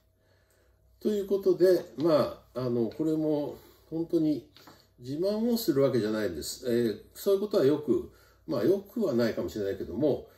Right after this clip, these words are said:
えー、あることでね、えー、まあ、色をこう変えたい、こう変えたいけどどう思うか、みたいなね、えー、相談みたいのは、まあ、今一緒に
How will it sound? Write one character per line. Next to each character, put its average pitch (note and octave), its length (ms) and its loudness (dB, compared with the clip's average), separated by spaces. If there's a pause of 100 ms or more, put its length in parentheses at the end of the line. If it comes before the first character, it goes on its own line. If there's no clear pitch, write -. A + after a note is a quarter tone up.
(220)
え C3 60 -8
ー、 A#2+ 340 0
あ - 20 6
る C#3+ 320 2
こ A2+ 80 -6
と A2+ 180 0
で - 120 -10
ね、 F#3 420 -2
え G2+ 1040 -8
ー、 - 40 -20 (320)
ま C3+ 140 -4
あ、 G2 40 -2
色 A#2+ 260 4
を - 60 -2
こ A#2+ 280 0
う A#2+ 60 -8
変 A#2+ 100 0
え B2 60 0
た B2+ 200 -2
い、 A#2 140 -4 (320)
こ A#2+ 260 -2
う - 40 -18
変 B2+ 160 -2
え A#2+ 40 0
た C3 160 -2
い B2 80 0
け A#2+ 100 -2
ど G2 120 -4
ど G#2 100 -4
う A#2+ 180 4
思 C3+ 240 0
う D#3+ 60 -10
か、 - 280 -6
み F#2 100 -10
た - 100 -12
い - 80 -12
な - 120 -10
ね、 G3+ 240 -2 (420)
え A#2+ 60 -10 (160)
ー、 - 20 -8
相 A2+ 320 0
談 A2+ 380 0
み A#2 120 0
た A2 120 -6
い F2+ 60 -4
の F2+ 140 -6
は、 E2 220 -10 (560)
ま - 120 -4
あ、 - 100 -6 (100)
今 A#2 240 -4
一 F2 100 -6
緒 D3 180 -2
に B2 280 0